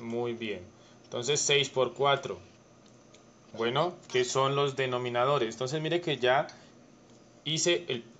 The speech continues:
un paso, dos pasos, son cuatro básicamente. Hay un, digamos que hay un posible quinto si es necesario simplificar.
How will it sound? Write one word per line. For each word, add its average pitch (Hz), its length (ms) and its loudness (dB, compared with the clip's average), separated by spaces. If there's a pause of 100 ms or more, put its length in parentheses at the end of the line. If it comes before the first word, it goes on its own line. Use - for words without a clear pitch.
(120)
un 143 160 -4
paso, 165 500 2 (100)
dos 120 200 0
pasos, 143 640 2 (420)
son 117 240 -6
cuatro 127 400 4
básicamente. 120 720 0
Hay 135 100 4
un, 131 220 -2
digamos 123 340 0
que 123 300 -2
hay 117 100 0
un 131 140 -6
posible 135 420 0
quinto 135 340 -4
si 127 120 -4
es 117 40 -2
necesario 110 380 -2
simplificar. 113 720 -4